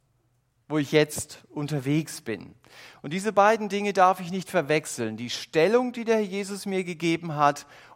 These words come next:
und den Zustand. Die Stellung, das sind Tatsachen, die er geschaffen hat. Und den Zustand, das ist etwas, was ich lebe. Ich werde noch, was ich bin.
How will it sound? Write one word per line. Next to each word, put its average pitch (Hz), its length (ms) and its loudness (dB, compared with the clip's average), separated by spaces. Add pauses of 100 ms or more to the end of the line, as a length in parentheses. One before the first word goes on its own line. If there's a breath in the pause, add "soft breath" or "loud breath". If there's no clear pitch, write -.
(120)
und 147 340 -2
den 151 220 0
Zustand. - 960 -8 (100)
Die 120 120 -12
Stellung, 226 480 4
das 156 140 -2
sind 135 220 -4
Tatsachen, 147 720 0
die 113 140 -10
er 113 140 0
geschaffen 143 560 -2
hat. 196 180 -2
Und 139 80 -8
den 123 160 -6
Zustand, 202 680 0 (400 loud breath)
das 160 220 6
ist - 260 -6
etwas, 196 520 0 (100)
was 156 320 4
ich 196 180 -10
lebe. 208 480 0 (220 loud breath)
Ich 139 320 -6
werde 226 460 8
noch, 208 380 4
was 180 200 2
ich 170 300 -10
bin. 185 400 0